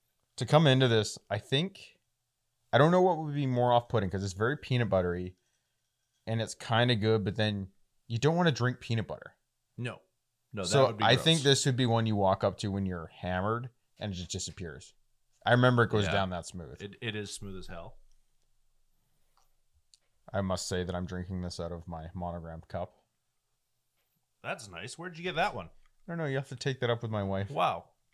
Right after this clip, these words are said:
Speaker 2: A custom monogrammed cup. That looks incredible.
Speaker 1: Yeah. Okay. So I had my sip. You had yours. What's your take?
Speaker 2: I fucking love this thing, man.
Speaker 1: <laughs> I won't lie. I had some Kraken and Coke before this.
Speaker 2: Okay, so
Speaker 1: It was,
Speaker 2: if you
Speaker 1: it was diet,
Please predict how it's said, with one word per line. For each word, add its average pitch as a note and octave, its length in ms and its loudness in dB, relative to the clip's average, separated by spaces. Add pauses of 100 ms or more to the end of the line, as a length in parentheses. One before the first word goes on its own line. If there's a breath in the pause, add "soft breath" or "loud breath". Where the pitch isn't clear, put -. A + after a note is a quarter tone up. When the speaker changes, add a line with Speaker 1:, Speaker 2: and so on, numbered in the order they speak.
(680)
Speaker 2:
A - 100 -16
custom - 440 -12
monogrammed C3+ 600 -6
cup. C3 260 -10
That C3+ 180 -8
looks - 200 -18
incredible. F#2+ 480 -14 (1800)
Speaker 1:
Yeah. D2+ 260 -8 (100)
Okay. F#2+ 280 0
So A2+ 400 2 (220)
I B2+ 80 4
had C3 100 6
my A#2 180 4
sip. A2 240 -4
You G#2+ 120 0
had G2+ 120 2
yours. F#2 280 -2
What's A2 240 -2
your G2+ 80 -4
take? E2+ 420 -10
Speaker 2:
I C#3 140 2
fucking A#2 300 -2
love F2 180 -8
this D#2 120 -18
thing, D#2+ 200 -16
man. E2 160 -16 (160)
Speaker 1:
<laughs> - 540 0 (800 soft breath)
I B2+ 100 8
won't C#3+ 200 6
lie. A2 200 10
I G2 140 10
had B2+ 200 6
some C3 160 -4
Kraken A#2 420 4
and C#3+ 100 -4
Coke G#2 260 -6
before F#2 300 -6
this. - 340 -10 (480)
Speaker 2:
Okay, F2+ 180 -12
so G#2 100 -6
Speaker 1:
It G#2 40 0
was, G#2 120 -4
Speaker 2:
if A#2 60 -12
you - 60 -2
Speaker 1:
it - 20 4
was B2 100 2
diet, D#2+ 360 -2